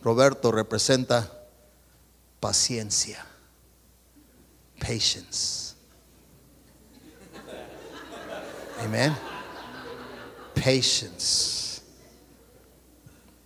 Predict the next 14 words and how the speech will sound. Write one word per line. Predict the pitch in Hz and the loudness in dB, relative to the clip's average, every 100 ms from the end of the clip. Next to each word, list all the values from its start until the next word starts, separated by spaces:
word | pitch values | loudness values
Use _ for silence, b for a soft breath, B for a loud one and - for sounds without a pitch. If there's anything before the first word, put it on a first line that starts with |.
| - | -8
¿Están | - 110 | 0 2
conmigo, | 123 143 185 | 4 6 6
hermanos? | 208 226 269 - - - - - - - - - - - - - _ _ _ _ _ _ _ _ _ _ _ _ _ _ | 4 -2 -4 -6 -8 -12 -14 -16 -16 -16 -14 -16 -20 -20 -20 -20 _ _ _ _ _ _ _ _ _ _ _ _ _ _
Para | 135 127 | 8 8
caminar | - 131 127 139 190 | 8 6 8 6 6
en | 202 170 | 4 2
el | 139 | 2
Espíritu, | 127 - 165 123 - 95 - - | 0 2 0 -2 -4 -8 -6 -2
para | 104 | 2
aplicar | 107 - 110 127 156 | 2 2 4 4 4
lo | 175 | 4
que | 151 | 4
hemos | 147 151 | 4 2
aprendido, | 135 - 110 127 131 101 | 0 0 -2 0 0 0